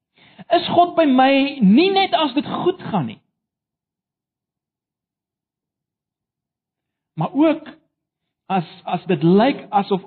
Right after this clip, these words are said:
alles in mekaar tuimel en alles loop verkeerd?" En dit lyk nie asof daar lig in die tonnel is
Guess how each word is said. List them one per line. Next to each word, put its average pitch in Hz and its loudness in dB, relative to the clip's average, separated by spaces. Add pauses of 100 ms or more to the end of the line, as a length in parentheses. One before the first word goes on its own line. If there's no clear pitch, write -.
(160)
alles 320 0
in 233 -6
mekaar 240 -6 (100)
tuimel 160 -6 (400)
en 147 -8
alles 320 2
loop 302 0
verkeerd?" - -10 (1400)
En 240 0
dit 277 0
lyk 330 4
nie 339 4
asof 285 0
daar 277 4
lig 320 6
in 285 2
die 277 -4
tonnel 269 2
is 160 0